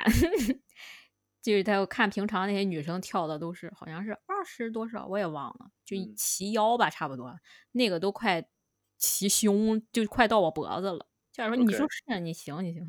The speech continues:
Speaker 1: 结果一试试还真的可以。就是说感觉有时候就是你的大脑把你限制了嘛。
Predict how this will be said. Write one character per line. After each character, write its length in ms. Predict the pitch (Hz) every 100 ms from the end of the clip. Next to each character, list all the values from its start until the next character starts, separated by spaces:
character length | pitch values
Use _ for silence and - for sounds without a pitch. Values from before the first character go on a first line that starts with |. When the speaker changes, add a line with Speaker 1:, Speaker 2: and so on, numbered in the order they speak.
| -
Speaker 1:
结 120 | 190
果 100 | 165
一 40 | 160
试 220 | - 185
试 140 | -
还 120 | 151 151
真 220 | 165 170
的 100 | 160
可 240 | - - -
以。 260 | 143 - - _ - - _ _ _
就 100 | -
是 40 | 196
说 80 | 202
感 200 | 170 147
觉 220 | 151 165
有 120 | 160
时 40 | 156
候 80 | 165
就 120 | 180
是 100 | 180
你 100 | 170
的 60 | 143
大 220 | - 175
脑 200 | 160 65
把 120 | 160 165
你 100 | 156
限 380 | - 202 143 139
制 140 | 135
了 180 | - -
嘛。 220 | - -